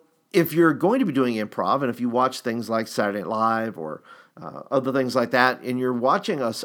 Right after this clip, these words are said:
a sketch where some are maybe scripted and some are <laughs> maybe a little bit more loose, right? Um, don't deny your partner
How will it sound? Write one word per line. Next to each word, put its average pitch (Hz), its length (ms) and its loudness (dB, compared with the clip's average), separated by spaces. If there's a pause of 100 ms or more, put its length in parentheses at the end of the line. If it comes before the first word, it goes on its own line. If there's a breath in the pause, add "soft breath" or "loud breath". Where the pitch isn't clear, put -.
a 120 80 -6
sketch - 520 -4
where 120 260 0 (100)
some 123 260 -2
are 113 140 2
maybe 110 380 -2 (140)
scripted - 600 -2
and 110 160 -8
some 113 180 -4
are 107 60 -4
<laughs> - 0 -
maybe 127 260 -2
a 113 40 0
little 117 220 2
bit 107 160 -4
more 110 200 -2
loose, 147 380 0
right? 175 260 0 (680 loud breath)
Um, 156 320 2
don't 277 260 2
deny 269 260 0
your 185 140 2
partner 123 720 0